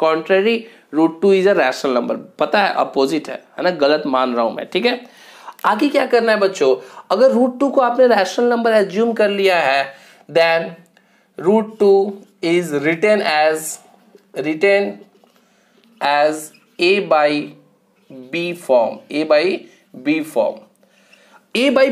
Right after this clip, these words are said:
B के फॉर्म में हम लिख सकते हैं ना, लिख सकते हैं ना, रैशनल नंबर है तो। Where, where जहाँ पे क्या है, A and B, A and B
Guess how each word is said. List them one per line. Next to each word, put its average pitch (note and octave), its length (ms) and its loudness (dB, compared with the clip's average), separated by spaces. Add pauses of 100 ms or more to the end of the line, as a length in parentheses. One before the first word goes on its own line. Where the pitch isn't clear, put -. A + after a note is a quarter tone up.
B B3 160 2
के C4 80 4
फॉर्म B3 260 2
में B3+ 100 4
हम B3+ 80 4
लिख B3 120 2
सकते A3+ 280 0
हैं G3 80 2
ना, A#3 160 0 (220)
लिख E3+ 160 0
सकते G3 260 -2
हैं F#3+ 60 4
ना, F#3 60 6
रैशनल F3 320 0
नंबर E3+ 220 0
है D#3 80 2
तो। E3 180 -2 (400)
Where, G3 500 6 (1500)
where F3 460 2 (560)
जहाँ F3 300 2 (100)
पे - 80 -2 (240)
क्या F3+ 140 2
है, G#3+ 280 -2 (420)
A A#3 140 2 (140)
and F#3+ 300 -2
B, F#3+ 120 -2 (640)
A F#3+ 220 0
and F3+ 320 0
B F3+ 240 -6